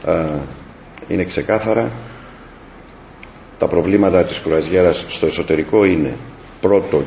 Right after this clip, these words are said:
κύριο, μεγάλο, τεράστιο θέμα, το συζητάμε χρόνια, είναι οι υποδομές στα λιμάνια μας, και δεύτερον, η, ε, θα έλεγα, η εμπορική πια εξυπηρέτηση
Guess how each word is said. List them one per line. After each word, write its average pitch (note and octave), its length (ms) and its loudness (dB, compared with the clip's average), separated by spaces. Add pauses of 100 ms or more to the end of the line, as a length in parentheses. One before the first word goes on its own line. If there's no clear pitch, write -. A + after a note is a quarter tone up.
κύριο, D#2+ 500 0
μεγάλο, D2 440 2
τεράστιο D#2 540 2
θέμα, C2 280 -6
το D2+ 80 -6
συζητάμε D2 580 -2
χρόνια, A2+ 420 2 (960)
είναι F2 200 2
οι D#2+ 180 4
υποδομές D2+ 500 2
στα D#2 120 0
λιμάνια C#2+ 380 -2
μας, F2 320 -6 (880)
και - 120 -2
δεύτερον, - 560 0 (300)
η, A2 400 2 (960)
ε, E2+ 160 4
θα G#2 200 -2
έλεγα, G2+ 580 2
η F#2+ 100 2
εμπορική F2 720 2
πια D#2+ 520 -2
εξυπηρέτηση E2+ 920 0